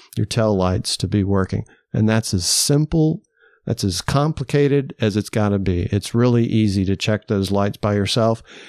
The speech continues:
and that's good to do at least every six months, I would say, to make sure they're working, because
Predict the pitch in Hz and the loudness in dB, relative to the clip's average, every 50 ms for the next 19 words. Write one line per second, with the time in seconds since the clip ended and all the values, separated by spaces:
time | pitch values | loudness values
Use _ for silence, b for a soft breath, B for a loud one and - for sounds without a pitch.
0 | B B B 113 139 185 202 202 - - 143 143 151 147 131 123 127 120 110 127 | B B B 2 2 4 2 2 0 0 0 2 2 2 0 0 -2 0 2 2
1 | 123 123 120 120 - - 123 123 123 131 131 127 120 - - 120 123 113 113 113 | 2 4 2 2 0 0 0 2 4 4 4 2 0 0 -2 -2 0 0 0 0
2 | 104 - - 131 117 - - - 120 113 120 123 123 - - - - - _ _ | 0 0 0 -2 -2 -2 -2 -2 0 0 2 0 0 -2 -4 -8 -8 -10 _ _
3 | _ _ _ _ _ _ _ _ - - - 117 120 117 117 101 - - - 131 | _ _ _ _ _ _ _ _ -10 -4 0 0 2 2 0 0 -2 0 0 2
4 | 131 131 131 135 123 B B B B B B B B 123 120 117 127 127 - - | 2 4 2 2 0 B B B B B B B B 0 2 2 0 0 0 0
5 | 131 123 117 123 120 117 120 131 135 127 - 143 127 120 110 104 - 120 107 104 | 0 2 2 2 2 2 2 2 0 0 0 0 0 0 0 -2 -2 0 0 0
6 | 104 98 - | 0 -2 -4